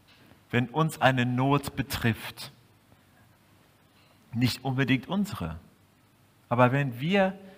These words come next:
eine Betroffenheit spüren bei einer Not eines anderen oder einer eigenen Not. Helfen wir?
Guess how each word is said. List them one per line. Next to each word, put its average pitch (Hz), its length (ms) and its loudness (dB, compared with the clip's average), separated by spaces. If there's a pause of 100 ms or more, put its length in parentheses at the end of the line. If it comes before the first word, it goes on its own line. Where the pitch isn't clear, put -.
(1300)
eine 117 180 0
Betroffenheit 147 720 -4
spüren 139 540 -4 (420)
bei - 120 -2
einer 110 240 0
Not 131 580 -2 (1080)
eines 110 280 -6
anderen 123 460 -2
oder 101 180 -4
einer 98 220 -4
eigenen 92 400 -8
Not. 87 420 -12 (960)
Helfen 123 420 0
wir? 208 220 -2